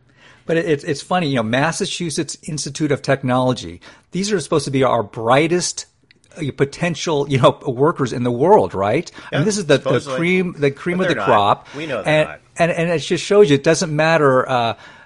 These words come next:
Speaker 1: uh, they want you to throw out actual reality and logic and
Speaker 2: Yeah.
Speaker 1: science
Speaker 2: Yeah.
Speaker 1: for the sake of their own, uh, you know,
Speaker 2: Well, it goes
Speaker 1: social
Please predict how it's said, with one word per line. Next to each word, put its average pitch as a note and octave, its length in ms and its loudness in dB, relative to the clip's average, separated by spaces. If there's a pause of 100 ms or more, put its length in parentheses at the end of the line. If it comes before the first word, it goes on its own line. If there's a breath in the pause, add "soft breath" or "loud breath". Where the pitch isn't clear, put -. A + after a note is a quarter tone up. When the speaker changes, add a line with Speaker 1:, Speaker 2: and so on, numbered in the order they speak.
Speaker 1:
uh, C3+ 160 -6
they D3 140 0
want F3 200 0
you D#3 60 -4
to D3 80 2
throw D3 260 2
out C#3+ 380 4 (540)
actual B2 680 0
reality A2+ 640 0
and G2+ 180 -4
logic G#2+ 540 -2
and G2 100 -8
Speaker 2:
Yeah. - 160 -6
Speaker 1:
science G#2 540 -2 (200 loud breath)
Speaker 2:
Yeah. D#3 100 -14
Speaker 1:
for C3 200 2
the A2 120 -4
sake C3+ 260 0
of G#2+ 120 -4
their A2+ 160 4
own, A#2 380 2
uh, G2 420 -4
you A2 120 -6
know, G2+ 80 0
Speaker 2:
Well, E3+ 140 0
it C#3+ 60 -4
goes C3+ 220 0
Speaker 1:
social C#3 100 2